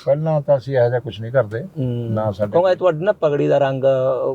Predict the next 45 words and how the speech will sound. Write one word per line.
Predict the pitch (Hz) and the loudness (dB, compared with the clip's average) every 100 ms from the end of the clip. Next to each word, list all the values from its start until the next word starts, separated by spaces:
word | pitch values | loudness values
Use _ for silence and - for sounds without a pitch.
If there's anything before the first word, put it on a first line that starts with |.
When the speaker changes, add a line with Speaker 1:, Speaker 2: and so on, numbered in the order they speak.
| 151 | -4
Speaker 2:
ਭਗਵੰਤ | 131 147 135 123 | -2 0 -2 -4
ਮਾਨ | 123 123 | -6 -4
ਸਾਹਿਬ | 127 135 135 | -2 -2 -2
ਵੀ | 139 143 | -6 -6
ਇਹ | 143 143 135 | -4 -4 -2
Speaker 1:
ਉਹ | 156 | -2
ਮੇਰਾ | 160 170 | 0 0
ਵੈਸੇ | 147 131 156 165 151 | 2 0 0 -6 -6
ਛੋਟਾ | - 117 131 | -12 -6 -2
ਭਰਾ | 143 147 120 | 0 2 2
ਹੈਗਾ। | 101 107 117 202 135 | 0 -4 -6 -6 -6
Speaker 2:
ਹੂੰ। | 120 117 117 110 | -6 -6 -6 -6
Speaker 1:
ਮੈਂ | 110 | -2
ਉਹਦਾ, | 120 131 127 110 | 0 0 -2 -6
ਉਹਦਾ, | 123 117 | 0 0
ਉਹਨੂੰ | - 123 120 | 0 -8 0
ਪਿਆਰ | 107 101 | 4 4
ਕਰਦਾ। | 113 104 92 98 - | 4 -2 -2 -10 -4
Speaker 2:
ਹੂੰ। | 123 117 113 | -2 0 0
Speaker 1:
ਐਸੀ | 113 151 | 0 -2
ਕੋਈ | 165 156 | -2 2
ਗੱਲ | 127 104 | 2 2
ਨਹੀਂ | 104 | 0
ਹੈ, | 143 | -2
ਸਾਡੀ | 151 147 160 | 0 0 -2
ਕੋਈ | 151 | -6
ਦੁਸ਼ਮਣੀ | 120 135 160 127 | -6 -4 -2 0
Speaker 2:
ਅੱਜ | 123 | 2
Speaker 1:
ਥੋੜ੍ਹਾ | 143 | 2
Speaker 2:
ਘਰ | 135 | 0
Speaker 1:
ਨਹੀਂ। | 196 | 0
Speaker 2:
ਭਤੀਜੀ | 180 104 110 | -4 -4 -6
ਵੀ | 120 123 | -2 0
ਆਈ | 120 123 | 0 -4
ਆ। | 123 - | -6 -6
Speaker 1:
ਹਾਂ, | 101 123 | -6 -4
ਵਧਾਈ | 135 123 104 113 | -2 0 0 0
ਉਹਨੂੰ | 147 160 | -4 0
ਬਹੁਤ, | 147 156 127 | 0 0 0
ਬਹੁਤ, | 139 147 | 0 0
ਬਹੁਤ, | 135 135 127 | -4 -4 -4
ਬਹੁਤ, | 117 156 165 | 0 2 2
ਬਹੁਤ | 156 147 139 | 2 0 0
ਵਧਾਈ। | 131 123 101 85 - - | 0 0 0 -4 -18 -8
Speaker 2:
ਹੂੰ। | 131 117 110 | -6 -4 -8